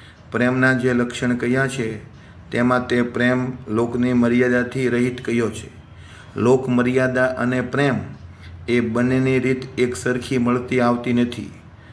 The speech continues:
અમને પ્રેમની કાંઈ ખબર નથી, પણ અમે તો લોક મર્યાદાની રીત દેખીને તમને કહ્યું છે. કેમ જે લોકો કાંઈ પ્રેમ દેખતા નથી, માટે લોક વિરુદ્ધ જેટલું કરાય છે,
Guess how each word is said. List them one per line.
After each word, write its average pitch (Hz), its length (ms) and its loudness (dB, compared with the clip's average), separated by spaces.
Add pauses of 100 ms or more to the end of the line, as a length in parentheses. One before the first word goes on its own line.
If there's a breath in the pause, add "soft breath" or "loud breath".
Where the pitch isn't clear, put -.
(220 loud breath)
અમને 131 420 2
પ્રેમની 123 580 0
કાંઈ 123 320 -2
ખબર 123 360 0
નથી, 120 380 -2 (340 loud breath)
પણ 113 140 -2
અમે 120 300 2
તો 127 300 2
લોક 120 300 0
મર્યાદાની 123 680 2
રીત 123 300 0
દેખીને 123 440 -2
તમને 123 400 0
કહ્યું 120 360 2
છે. - 260 -6 (680 loud breath)
કેમ 147 340 2
જે 117 320 -2 (560 loud breath)
લોકો 123 520 2
કાંઈ 131 260 0
પ્રેમ 127 420 -2
દેખતા 123 360 -2
નથી, 131 440 -4 (200)
માટે 120 360 2
લોક 120 380 2
વિરુદ્ધ 127 380 0
જેટલું 120 500 -2
કરાય 147 280 0
છે, 110 360 -6